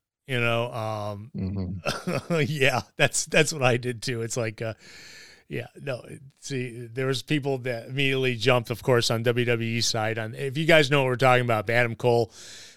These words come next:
Speaker 1: left W W E because Vince McMahon would only bring him up to the quote unquote Raw or SmackDown show if he, like, was a manager.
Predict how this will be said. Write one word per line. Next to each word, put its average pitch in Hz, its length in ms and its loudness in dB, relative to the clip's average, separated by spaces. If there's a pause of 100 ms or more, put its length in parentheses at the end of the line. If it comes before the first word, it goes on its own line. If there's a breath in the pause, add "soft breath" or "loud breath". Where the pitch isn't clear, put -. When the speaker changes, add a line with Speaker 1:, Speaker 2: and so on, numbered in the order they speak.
Speaker 1:
left 123 320 2
W 120 220 4
W 113 300 4
E - 20 0
because 107 440 -2
Vince 117 240 -2
McMahon 113 320 0
would 110 100 -2
only 113 180 -2
bring 117 240 -2
him 110 140 -2
up 113 200 -4
to 107 280 -4
the 101 180 -4
quote 113 280 -2
unquote 110 460 -4
Raw 113 360 0
or 107 80 -2
SmackDown 110 640 0
show 107 220 -2
if 98 120 -6
he, 113 160 -4
like, 101 240 -6
was 107 220 -4
a 104 100 -2
manager. 107 720 -4